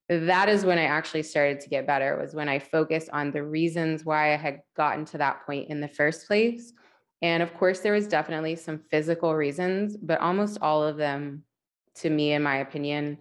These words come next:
stem back to that nervous system dysregulation and, um, uh, emotional issues, trauma issues that I had prior to this, these last couple of years. So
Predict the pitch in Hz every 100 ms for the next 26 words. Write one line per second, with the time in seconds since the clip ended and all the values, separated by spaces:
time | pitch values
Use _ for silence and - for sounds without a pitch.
0 | _ _ _ - - 165 165 160 143 -
1 | - 151 135 156 151 156 - 156 - 156
2 | 156 - 147 143 147 143 143 - 139 143
3 | 143 - 143 139 139 139 139 - _ -
4 | 139 131 123 160 160 - _ _ _ _
5 | _ _ _ _ 160 151 123 123 139 170
6 | 156 156 156 143 135 139 175 _ _ _
7 | 147 151 147 143 - 147 143 131 139 -
8 | 135 135 143 139 135 - - _ _ _
9 | - 143 147 139 139 139 135 - - _
10 | - 143 139 131 131 - 135 - - -
11 | - - _ _ 160 143